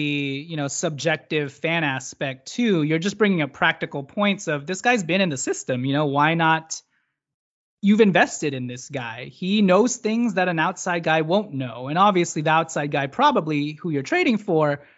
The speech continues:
has a more polished skill set than T H T, but it will still need integrating. And if you've seen what T H T's trajectory for learning on the fly is, and it seems like he's do-, he's able to learn so quickly, you can almost extrapolate out, like, okay, the first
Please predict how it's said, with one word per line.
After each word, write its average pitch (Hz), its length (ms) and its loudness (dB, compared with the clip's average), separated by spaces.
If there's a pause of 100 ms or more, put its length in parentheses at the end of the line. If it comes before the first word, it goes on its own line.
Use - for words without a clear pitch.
has 165 300 2
a 165 60 -2
more 147 200 -2
polished 160 480 0
skill 170 240 -2
set 233 280 -6
than 233 120 -2
T 233 180 -4
H 233 160 -4
T, 262 140 0
but 175 180 4
it 160 60 6
will 165 120 6
still 196 280 2
need 180 160 2
integrating. 147 720 0 (320)
And 175 320 6
if 175 160 2
you've 214 180 6
seen 240 400 4
what 151 220 4
T 208 160 2
H 180 240 2
T's 180 500 0 (480)
trajectory 190 680 4
for 160 300 0
learning 175 400 2
on 165 140 2
the 151 80 -4
fly 185 380 2
is, 160 380 2
and 147 100 -4
it 143 80 -8
seems 196 180 0
like 175 80 2
he's 160 140 -4
do-, 170 180 0
he's 160 380 -6
able 180 240 4
to 175 100 -4
learn 160 240 4
so 190 240 2
quickly, 139 680 -2 (400)
you 185 100 -4
can 208 140 4
almost 233 340 6
extrapolate 196 580 2
out, 190 240 2
like, 156 220 -4
okay, 170 300 -6
the 147 120 -8
first - 640 -4